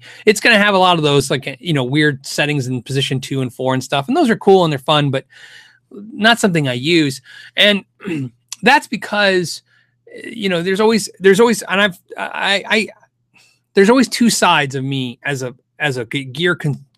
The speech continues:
connoisseur, you know, collector, and somebody who likes to play music. My playing music side is so practical. It's like, just give me a Strat or something with humbuckers and a decent amp, and I just play, um, you know, some, some punk rock or some rock and roll.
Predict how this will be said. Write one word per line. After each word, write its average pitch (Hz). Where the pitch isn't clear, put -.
connoisseur, 160
you 143
know, 135
collector, 165
and 160
somebody 208
who 190
likes 180
to 165
play 156
music. 147
My 196
playing 269
music 196
side 139
is 131
so 220
practical. -
It's -
like, 170
just 190
give 233
me 226
a 165
Strat 180
or 117
something 185
with 131
humbuckers 185
and 143
a 127
decent 147
amp, 147
and 127
I 127
just -
play, 135
um, 127
you 139
know, 120
some, 123
some -
punk 196
rock 175
or 131
some 131
rock 175
and 147
roll. 151